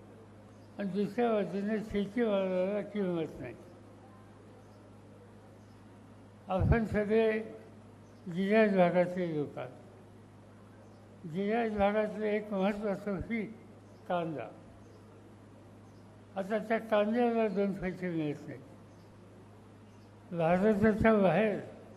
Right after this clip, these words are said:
कांदा याला किंमत मिळते आणि म्हणून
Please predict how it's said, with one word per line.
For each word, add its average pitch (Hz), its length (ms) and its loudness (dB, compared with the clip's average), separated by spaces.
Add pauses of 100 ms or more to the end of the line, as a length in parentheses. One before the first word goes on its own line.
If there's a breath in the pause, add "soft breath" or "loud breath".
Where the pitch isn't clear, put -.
(1080)
कांदा 202 400 0 (1600)
याला 202 260 -2
किंमत 214 520 0
मिळते 175 440 -4 (1300)
आणि 214 140 -2
म्हणून 226 300 2